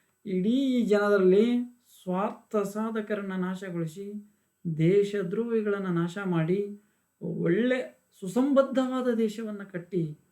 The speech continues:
ಆ ಇಡೀ ಜನರಲ್ಲಿ ಏಕತೆಯ ಒಂದು ಕೂಗು ಏಳುವಂತಾಗಲಿ. ಆವಾಗ ಆ ದೇಶವು ವಿಶ್ವ ಮಟ್ಟದಲ್ಲಿ ಮುಟ್ಟಕ್ಕೆ ಸಾಧ್ಯ.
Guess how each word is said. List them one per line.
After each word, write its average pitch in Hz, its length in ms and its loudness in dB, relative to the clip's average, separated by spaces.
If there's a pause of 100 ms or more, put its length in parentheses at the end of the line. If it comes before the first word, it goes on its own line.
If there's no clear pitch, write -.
(320)
ಆ 151 240 -4
ಇಡೀ 175 520 -2
ಜನರಲ್ಲಿ 185 500 0
ಏಕತೆಯ 196 680 -2
ಒಂದು 156 320 -4
ಕೂಗು 226 640 -10 (120)
ಏಳುವಂತಾಗಲಿ. 165 1000 -6 (480)
ಆವಾಗ 208 460 2 (500)
ಆ 160 200 -2
ದೇಶವು 175 460 0
ವಿಶ್ವ 208 360 -6
ಮಟ್ಟದಲ್ಲಿ 196 460 -2
ಮುಟ್ಟಕ್ಕೆ 196 440 -6
ಸಾಧ್ಯ. 160 480 -4